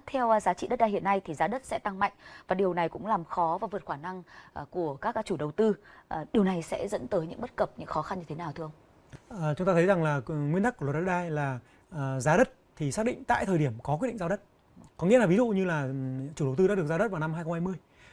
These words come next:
Speaker 2: mà đến năm hai không hai tư mà chưa định giá đất. Thì ta hiểu rằng là đây không phải là lỗi của chủ đầu tư. À, đây là,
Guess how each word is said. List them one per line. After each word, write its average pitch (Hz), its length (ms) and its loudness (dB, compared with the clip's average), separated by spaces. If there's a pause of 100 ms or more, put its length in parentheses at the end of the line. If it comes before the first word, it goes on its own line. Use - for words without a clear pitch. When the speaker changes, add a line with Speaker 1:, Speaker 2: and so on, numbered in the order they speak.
Speaker 2:
mà 156 100 2
đến 156 120 6
năm 214 140 4
hai 208 100 2
không 202 100 0
hai 196 80 2
tư 214 220 4
mà 160 140 0
chưa 214 160 0
định 226 100 -4
giá 160 100 -8
đất. 208 120 -4 (420)
Thì 165 80 -8
ta 208 80 4
hiểu 208 180 8
rằng 147 200 4
là 151 60 0
đây 196 200 4
không 220 160 -6
phải 196 120 -2
là 139 80 -4
lỗi 180 120 -2
của 240 80 -2
chủ 143 100 -2
đầu 131 100 -4
tư. 190 140 -6 (600)
À, 147 120 -4
đây 202 220 6
là, 156 340 2